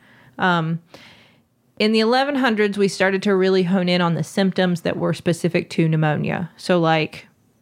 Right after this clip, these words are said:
we move past something's going on in your chestal region. <laughs>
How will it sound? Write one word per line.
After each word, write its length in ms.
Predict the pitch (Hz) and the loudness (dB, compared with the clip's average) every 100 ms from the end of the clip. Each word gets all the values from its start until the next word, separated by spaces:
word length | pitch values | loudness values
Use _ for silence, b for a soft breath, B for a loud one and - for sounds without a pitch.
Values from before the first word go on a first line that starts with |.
| _ | _
we 200 | 180 175 | -2 2
move 280 | 180 185 165 | 4 2 0
past 640 | - 170 160 160 - - | 0 2 2 -2 -10 -20
something's 520 | - 202 202 208 185 | -4 -2 0 0 -2
going 320 | - 170 175 170 | -2 0 2 2
on 280 | 165 165 | 2 0
in 300 | 165 165 165 | 0 0 0
your 220 | 156 156 151 - | 0 -2 -4 -8
chestal 1000 | - - 165 165 - 160 - 151 147 143 | -10 0 0 0 -6 -8 -2 0 0 0
region. 580 | 151 151 143 - 156 | 0 -2 -2 -4 -2
<laughs> 40 | 165 | 0